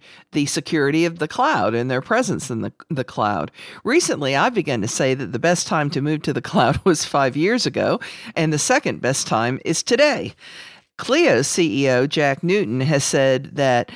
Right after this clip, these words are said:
uh, if you're not in the cloud, you're not in the game, that he calls the cloud table stakes, which I thought was a very interesting term.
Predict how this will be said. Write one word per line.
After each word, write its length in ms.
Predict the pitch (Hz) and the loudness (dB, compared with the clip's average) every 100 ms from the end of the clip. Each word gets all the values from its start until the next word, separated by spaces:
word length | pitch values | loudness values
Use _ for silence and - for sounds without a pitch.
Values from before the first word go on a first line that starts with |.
| - - | -20 -10
uh, 120 | - - | -6 -2
if 200 | 165 160 | -2 0
you're 120 | 160 | 0
not 320 | 156 156 156 - | 2 2 0 0
in 140 | 143 | -2
the 380 | 127 117 - 80 | 0 -2 -2 -8
cloud, 540 | - 156 156 120 113 | -2 2 4 4 2
you're 200 | - 147 | 0 -2
not 280 | 147 139 135 | 2 2 2
in 80 | 127 | 0
the 80 | 123 | -2
game, 400 | 131 139 117 107 | 0 0 0 -2
that 120 | 110 | -4
he 160 | 147 175 | -4 -4
calls 380 | - 147 151 | 0 0 0
the 100 | - | -4
cloud 440 | 123 - 139 120 123 | -8 -2 2 2 -2
table 420 | - 165 156 98 | -2 0 0 -2
stakes, 500 | - 113 82 82 - | -4 -2 -2 -4 -4
which 160 | 117 113 | -4 -4
I 120 | 113 | -4
thought 200 | 120 120 | -4 -4
was 140 | 117 | -4
a 60 | 120 | -4
very 220 | 120 110 | -4 -4
interesting 600 | 117 120 113 - 113 104 | -2 -4 -4 -4 -6 -6
term. 420 | - 107 98 78 | -4 -2 -2 -4